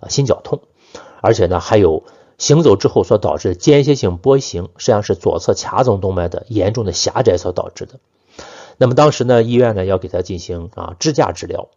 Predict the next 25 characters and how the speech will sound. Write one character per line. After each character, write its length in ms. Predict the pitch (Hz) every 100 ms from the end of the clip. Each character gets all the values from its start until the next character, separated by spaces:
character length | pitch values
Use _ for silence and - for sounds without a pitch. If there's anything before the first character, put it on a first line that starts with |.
| _
这 80 | 107
个 60 |
患 180 | - 104
者 80 | 90
咨 180 | - 135
询 200 | - 87
我 200 | - _
说 400 | - 92 90 90 _ _ _
：“可 100 | -
不 120 | -
可 80 | 117
以 40 |
不 140 | 95
放 260 | 123 135 95
支 120 | -
架？” 200 | 87 - _ _ _
我 80 | 95
说 80 | 117
：“那 140 | 117
我 20 |
们 140 | 90 101
试 180 | - 123
三 240 | 143 135
个 80 | 143
月， 160 | 139